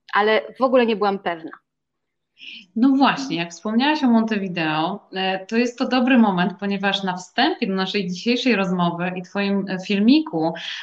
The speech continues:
Speaker 2: e, który możecie też oczywiście zobaczyć na kanale Marty, wideo z Montevideo, bardzo, bardzo serdecznie wam polecam, więc jeśli jesteście ciekawi tego kraju, to koniecznie tam zajrzyjcie.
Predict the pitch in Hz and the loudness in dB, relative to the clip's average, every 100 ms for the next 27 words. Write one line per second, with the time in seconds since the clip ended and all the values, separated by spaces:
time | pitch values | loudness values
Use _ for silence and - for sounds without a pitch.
0 | - 170 170 170 175 - 185 190 190 202 | -2 2 2 0 -4 -6 -4 -2 -2 -2
1 | 226 214 190 180 190 - 196 190 185 196 | -2 -2 -4 -4 -6 -4 -4 -2 -2 -2
2 | 202 - 180 185 185 339 226 170 170 160 | -4 -2 -2 2 4 4 4 2 2 2
3 | 160 - 165 196 - - - - 156 175 | 0 -2 -2 -2 -4 -14 -12 -8 -4 0
4 | 196 233 208 175 180 196 196 170 165 160 | 4 4 4 2 2 0 -2 -4 -2 0
5 | 139 139 185 180 185 185 180 180 180 - | 0 0 -2 -2 -2 -2 -4 -4 -4 -6
6 | 185 196 190 196 180 175 180 156 - 147 | -2 -2 -2 -2 0 0 0 0 -2 -2
7 | 165 190 175 175 175 185 180 185 185 196 | -2 -2 -2 0 0 -2 -4 -6 -6 -8
8 | - 190 - 208 214 220 196 180 180 196 | -8 -8 -6 -2 -2 0 -2 -2 -2 0
9 | 196 196 - 190 196 202 220 214 190 185 | 0 -2 -4 -2 2 2 0 -2 -2 0
10 | 175 180 175 170 160 156 156 | 2 2 2 0 -4 -2 -2